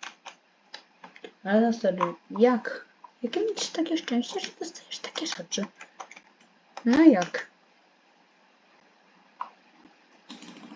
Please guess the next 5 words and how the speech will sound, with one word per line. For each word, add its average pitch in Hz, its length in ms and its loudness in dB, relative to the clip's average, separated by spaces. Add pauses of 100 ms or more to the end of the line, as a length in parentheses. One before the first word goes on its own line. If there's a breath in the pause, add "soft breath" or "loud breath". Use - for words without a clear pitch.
(280)
To 202 80 -2
jest... 233 400 2 (4000)
I 226 60 4
dlatego 247 460 10
użyjemy 233 1200 8